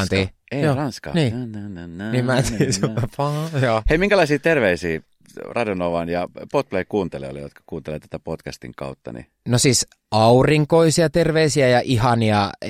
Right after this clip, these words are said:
Speaker 1: hetkiä tässä alkaneen alkukesän niin kun, ää, f-, fiiliksissä. Ää, toivottavasti nautitte meidän höpötyksistä.
Speaker 2: Varmasti nautitte.
Speaker 1: Ää, ja en tiedä, haluaisin sanoa, että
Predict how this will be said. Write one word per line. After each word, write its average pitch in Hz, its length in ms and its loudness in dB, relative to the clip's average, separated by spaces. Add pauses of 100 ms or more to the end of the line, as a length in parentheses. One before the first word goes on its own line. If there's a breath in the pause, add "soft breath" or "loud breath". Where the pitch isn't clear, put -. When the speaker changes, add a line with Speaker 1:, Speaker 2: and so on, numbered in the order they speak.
Speaker 1:
hetkiä 110 500 0
tässä 110 400 0
alkaneen 104 680 4
alkukesän 98 920 2
niin 98 280 0
kun, 98 260 2
ää, 92 640 0 (1080)
f-, - 220 -10 (180)
fiiliksissä. 123 720 4 (460 loud breath)
Ää, 107 440 4 (100)
toivottavasti 143 380 -2 (100)
nautitte 120 380 2
meidän 98 320 2
höpötyksistä. 165 840 0 (220)
Speaker 2:
Varmasti 156 420 -14
nautitte. - 360 -20
Speaker 1:
Ää, 107 460 2
ja 104 440 2 (280)
en 143 120 2
tiedä, 117 240 4
haluaisin 117 320 0
sanoa, 117 180 2
että 107 280 0